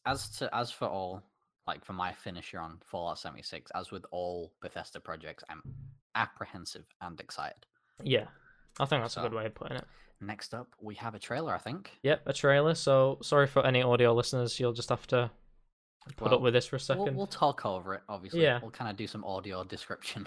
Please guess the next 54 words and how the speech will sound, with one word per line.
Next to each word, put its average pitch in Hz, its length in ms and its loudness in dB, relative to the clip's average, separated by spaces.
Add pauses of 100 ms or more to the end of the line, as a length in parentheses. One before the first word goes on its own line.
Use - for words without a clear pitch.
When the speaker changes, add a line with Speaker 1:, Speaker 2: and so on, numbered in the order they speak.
Speaker 1:
<laughs> - 100 -20
tell 113 140 -4
you 110 100 -4
what's 101 160 -10
going 101 280 -2
on. 92 120 -6 (300)
Speaker 2:
So, - 120 0
uh, 120 180 4
this 131 160 2
should 131 240 2
be 123 180 6
in 123 200 4
Speaker 1:
So 107 80 -2
Speaker 2:
frame 120 440 4
now. 123 300 6
It's 147 220 2
called 170 380 10
World 160 340 8
War 160 120 10
Three. 143 600 6 (600)
I'll 131 80 8
give 160 140 6
you 165 40 6
some, 156 180 6
like, 123 180 8
background 120 380 8
information 110 460 -2
to 123 100 -4
Speaker 1:
Yeah, - 100 0
Speaker 2:
this. - 100 -4
Speaker 1:
'cause 117 80 0
I, 120 220 2
I 113 100 4
don't, 113 220 0
as 113 160 -2
usual 107 260 0
with 92 120 -6
the 95 40 -6
trailers, 80 460 -8
I've 87 160 0
Speaker 2:
So 165 160 10
Speaker 1:
not 113 140 4
watched - 220 -8
them, 90 200 -10
and 87 100 -4
I 82 60 -2
don't 80 140 -8
know 82 100 -12
anything - 200 -14
about 78 200 -8
it. - 60 -14 (120)
Speaker 2:
It 160 100 4
was 160 200 2
just - 400 0